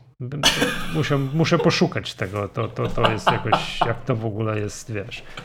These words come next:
jak to w ogóle działa dzisiaj, nie? Jak, jak to w ogóle dzi-, dzisiaj działa? Ja gdzieś mam zbackupowaną moją całą bibliotekę iTunes, taką prywatną, co kiedyś miałem na płytach, zgrałem do iTunes i to gdzieś mam,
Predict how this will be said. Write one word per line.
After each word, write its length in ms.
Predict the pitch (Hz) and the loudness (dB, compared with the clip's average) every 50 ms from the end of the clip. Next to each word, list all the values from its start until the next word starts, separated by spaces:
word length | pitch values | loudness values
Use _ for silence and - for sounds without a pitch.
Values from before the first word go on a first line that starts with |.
| - | 2
jak 200 | 131 156 156 - | 6 6 6 6
to 100 | - 165 | 6 2
w 60 | 147 156 | 2 2
ogóle 220 | 151 160 160 151 | 2 4 4 4
działa 400 | 147 143 208 190 151 123 113 104 | 6 8 10 10 10 8 6 2
dzisiaj, 440 | 95 98 101 - - - 95 95 95 | 0 -2 -4 -4 -4 -4 -6 -6 -6
nie? 300 | 92 101 117 151 170 185 - - - - - - - - | -4 -2 -2 -2 -2 -2 -6 -12 -20 -20 -20 -16 -6 0
Jak, 280 | 127 135 139 - - | 2 2 2 0 0
jak 180 | 131 135 139 - | 0 0 0 0
to 100 | - 135 | -2 -4
w 80 | 117 120 | -2 -2
ogóle 180 | 120 131 131 123 | 0 0 2 2
dzi-, 140 | 117 117 117 120 | 0 -2 -4 -6
dzisiaj 220 | 123 - - 139 123 | -6 -4 -2 0 4
działa? 200 | 131 156 165 156 - - - - | 6 8 6 6 4 2 -2 4
Ja 140 | - 160 160 | 6 8 8
gdzieś 280 | 147 139 156 - - 151 | 8 6 2 2 4 6
mam 220 | 170 196 214 202 | 6 6 6 6
zbackupowaną 840 | 165 165 156 190 180 - 175 - - 170 151 151 160 147 127 113 110 | 4 4 6 6 6 6 6 6 8 8 8 10 10 10 10 8 4
moją 200 | 104 104 110 107 | 0 0 0 -2
całą 440 | - - - 147 160 165 160 156 147 | 0 2 6 6 6 8 6 4 4
bibliotekę 640 | 143 135 131 143 139 165 156 151 156 135 139 139 156 | 2 2 2 2 2 2 2 2 2 2 4 2 2
iTunes, 200 | 147 151 143 - | 2 0 -2 0
taką 260 | - 143 - 139 127 | 0 0 0 0 0
prywatną, 640 | - 131 143 135 139 147 143 135 - - 123 104 | 2 2 2 6 8 8 8 6 4 0 -6 -6
co 140 | 101 - 120 | -6 -6 -6
kiedyś 380 | 117 - 139 120 127 117 - - | -2 0 0 2 0 0 -2 0
miałem 480 | 135 143 147 143 147 139 135 131 127 | 2 4 6 6 6 6 6 4 2
na 160 | 131 127 127 123 | 2 0 -2 -2
płytach, 760 | 123 - 139 147 147 139 - - 101 101 131 156 - - - - _ _ _ _ _ _ _ - - _ _ _ _ _ _ _ _ _ _ _ _ _ _ _ - | -2 0 2 2 2 2 0 -2 0 2 2 2 2 -4 -18 -20 _ _ _ _ _ _ _ -20 -20 _ _ _ _ _ _ _ _ _ _ _ _ _ _ _ -10
zgrałem 560 | 117 107 120 110 139 160 160 165 156 143 123 | -8 -6 -2 2 6 8 8 8 8 6 4
do 160 | 127 123 120 | 4 4 4
iTunes 280 | 123 120 - 180 180 180 | 4 2 0 -2 -2 -2
i 100 | 170 131 | -2 0
to 100 | 147 139 | 0 0
gdzieś 280 | 123 120 151 143 - | 0 0 -2 -2 0
mam, 280 | 147 117 107 98 - - | 2 0 0 0 -4 -14